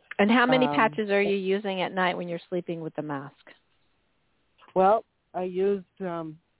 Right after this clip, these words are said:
Speaker 2: I forget if it was the energy or the ice wave over the eyes, and then I
Speaker 1: Mm-hmm.
Speaker 2: did the four patches, um, all three Y-age, glutathione,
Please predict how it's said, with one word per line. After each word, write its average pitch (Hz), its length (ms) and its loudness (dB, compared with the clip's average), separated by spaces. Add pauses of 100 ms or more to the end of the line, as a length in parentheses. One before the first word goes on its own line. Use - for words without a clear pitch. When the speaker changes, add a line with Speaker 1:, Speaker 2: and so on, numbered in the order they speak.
(140)
Speaker 2:
I 196 100 -8
forget 208 360 -4
if 214 140 -4
it 220 100 -4
was 220 220 -8
the 214 140 -12
energy 214 500 -10
or 185 240 -8
the 175 220 -10
ice 190 160 -10 (120)
wave 180 320 -4
over 180 240 0
the 196 180 -2
eyes, 151 320 -4 (560)
and 185 160 2
then 202 140 4
I 214 120 4
Speaker 1:
Mm-hmm. 185 100 -4
Speaker 2:
did 202 160 2
the 190 180 -2
four 190 220 0
patches, 156 520 -2 (280)
um, 151 360 2 (400)
all 190 260 4 (140)
three 208 340 -6
Y-age, 208 640 -6 (720)
glutathione, 202 840 -4